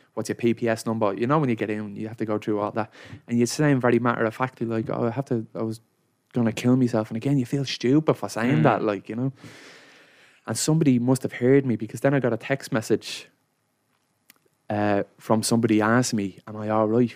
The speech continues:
Speaker 1: Which is an example of, like, how, like, everyone's hearing everything that I'm saying. Like, there was no privacy in it. It was actually Darren Conway who texted me saying, "Man, I hope everything's all right," because he went through his own shit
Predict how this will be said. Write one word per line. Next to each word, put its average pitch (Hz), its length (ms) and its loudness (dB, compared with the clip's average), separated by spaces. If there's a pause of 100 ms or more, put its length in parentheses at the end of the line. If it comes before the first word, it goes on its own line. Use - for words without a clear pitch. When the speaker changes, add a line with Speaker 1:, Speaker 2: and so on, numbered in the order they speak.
(100)
Speaker 1:
Which 127 160 -4
is 117 160 -2 (280)
an 120 120 -4
example 120 680 2 (1300)
of, 113 160 0
like, 110 280 2 (200)
how, 120 300 4 (180)
like, 135 200 0 (340)
everyone's 147 540 4
hearing 147 500 4
everything 131 340 0
that 127 140 2
I'm 117 100 0
saying. 131 440 0
Like, 104 120 -8
there 117 80 -4
was 113 80 -4
no 139 160 2
privacy 131 640 0
in 110 100 -6
it. 101 100 -8 (340)
It - 60 -14
was 123 100 0
actually 139 240 2
Darren 123 380 2 (140)
Conway 123 480 2
who 110 140 -2
texted - 260 -4
me 113 80 -2
saying, 113 300 -2
"Man, 113 140 -2
I 107 60 -4
hope 120 180 0
everything's 110 340 -6
all 110 140 -2
right," 113 180 -2
because 113 260 -6
he 143 120 4
went 131 200 -2
through 117 120 -2
his 110 120 -4
own 120 180 0
shit 117 280 0